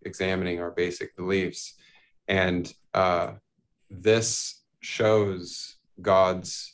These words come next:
judgment on sin in Christ. And, uh,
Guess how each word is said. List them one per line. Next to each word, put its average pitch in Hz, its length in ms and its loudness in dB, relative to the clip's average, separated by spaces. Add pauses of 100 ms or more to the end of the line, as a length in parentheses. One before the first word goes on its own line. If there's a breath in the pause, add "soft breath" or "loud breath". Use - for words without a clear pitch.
judgment 98 640 0
on 90 240 -6
sin 90 480 -6 (500)
in 92 180 -2
Christ. - 720 -2 (100)
And, 90 460 -2 (560)
uh, 80 340 -2